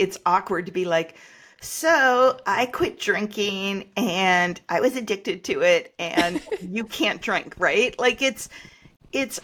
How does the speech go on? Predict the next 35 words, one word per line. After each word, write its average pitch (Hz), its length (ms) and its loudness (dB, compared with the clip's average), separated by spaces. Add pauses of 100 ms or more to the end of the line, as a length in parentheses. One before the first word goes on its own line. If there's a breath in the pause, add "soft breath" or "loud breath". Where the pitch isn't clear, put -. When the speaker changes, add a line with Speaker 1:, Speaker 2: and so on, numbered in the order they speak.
(100)
Speaker 1:
awkward. 196 640 0
You're 190 160 2
like, 202 320 -4
"I'm 226 160 0
trying 262 240 -6
to 240 40 -10
be 214 160 -10
cool. 220 400 0
I'm 208 220 0
trying 214 340 -2
to 202 60 -2
be 196 380 -6 (100)
fun. 170 760 0 (120)
I'm 185 160 -2
trying 202 300 0
to 202 100 2
not 185 420 0
make 170 260 -4
it - 140 -6
someone 170 380 -2
else's 170 440 0
deal." 170 480 -2
And 170 220 -8
yet, 170 460 -4 (560 soft breath)
if 220 260 -2
it 269 100 -8
is 262 140 -8
hard 180 320 0
for - 160 -6
you 170 440 -4
and 214 140 -2
the 170 60 -2
people 180 400 0
love 160 320 -4
you, 247 340 -2